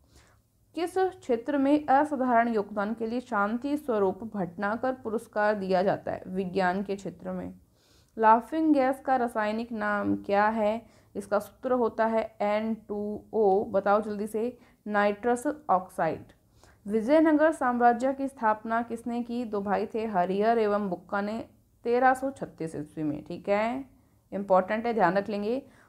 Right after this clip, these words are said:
वाटर पोलो में एक पक्ष में खिलाड़ियों की संख्या कितनी होती है? सात होती है। टेंडन किस, किसे जोड़ता है? टेंडन जो है, किसे जोड़ता है? मांसपेशी से हड्डी को।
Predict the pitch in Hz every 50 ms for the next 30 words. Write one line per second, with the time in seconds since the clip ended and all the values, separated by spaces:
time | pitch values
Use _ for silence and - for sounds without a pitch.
0 | _ - 220 220 208 214 226 226 294 311 320 311 - 269 262 262 262 269 269 269
1 | 262 254 269 277 - - - 240 240 254 254 - - - 240 247 - - 240 233
2 | 233 240 254 - - 240 214 202 202 202 208 226 226 254 262 247 254 247 247 233
3 | 214 214 220 220 254 233 240 240 - 208 202 - 220 233 240 254 240 208 202 202
4 | - 220 208 214 214 233 247 - - - - 190 185 190 190 196 196 - 180 -
5 | 170 170 - - 151 151 156 143 120 - - - _ _ _ _ _ _ _ _
6 | _ _ _ _ _ _ _ _ _ _ _ _ _ _ - - _ _ _ _
7 | - 226 233 247 254 262 269 285 294 311 311 302 302 302 302 302 302 302 302 311
8 | 311 - - _ _ - - - 277 269 311 294 302 285 269 247 220 214 214 214
9 | 196 170 - - - 202 190 190 208 220 226 233 247 247 262 240 240 240 240 233
10 | 254 247 226 240 233 233 240 254 277 262 240 226 214 214 226 240 240 - - -
11 | 240 226 226 - - 233 233 233 - 247 254 277 262 - - 196 175 175 175 185
12 | 214 202 190 - - 135 - -